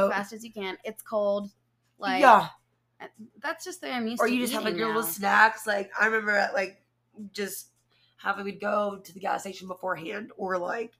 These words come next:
Speaker 1: we'd go to Biggie's afterwards. But yeah, I'm like, you sleep all day, so you don't eat, and you gotta get ready for work. Then you get there, and you're like, "Okay, well, I'm kinda hungry, but not really." Well, then you get busy.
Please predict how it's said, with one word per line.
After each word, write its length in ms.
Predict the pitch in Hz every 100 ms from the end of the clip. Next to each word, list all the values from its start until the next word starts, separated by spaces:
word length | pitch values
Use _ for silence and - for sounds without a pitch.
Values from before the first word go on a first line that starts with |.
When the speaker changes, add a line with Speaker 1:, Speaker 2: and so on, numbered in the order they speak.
| _
Speaker 1:
we'd 120 | 180
go 120 | 190
to 100 | 180
Biggie's 360 | 170 196 185 175
afterwards. 500 | 170 170 175 175 170
But 140 | 180 180
yeah, 120 | 208
I'm 100 | 196
like, 180 | 185 - _ _ _ _ _ _ -
you 120 | 196
sleep 280 | - 226 202
all 140 | 185
day, 360 | 170 208 185 190
so 160 | - 170
you 140 | 165 196
don't 240 | 202 202
eat, 420 | 208 208 185 196 -
and 100 | 190
you 60 |
gotta 100 | 196
get 80 | 185
ready 120 | 185
for 120 | 185 156
work. 440 | 190 214 185 - _ _ _ -
Then 160 | 196
you 80 | 180
get 240 | 165 226
there, 400 | 202 190 185 190 190 _ _ _ _
and 100 | 190
you're 140 | 190 185
like, 100 | -
"Okay, 220 | 202 214
well, 140 | 208 202
I'm 60 |
kinda 240 | 254 254 254
hungry, 200 | 254 240
but 80 | 202
not 220 | 185 185
really." 200 | 208 202
Well, 120 | 190
then 220 | 190 202
you 80 | 202
get 180 | 196 196
busy. 540 | 220 214 185 185 196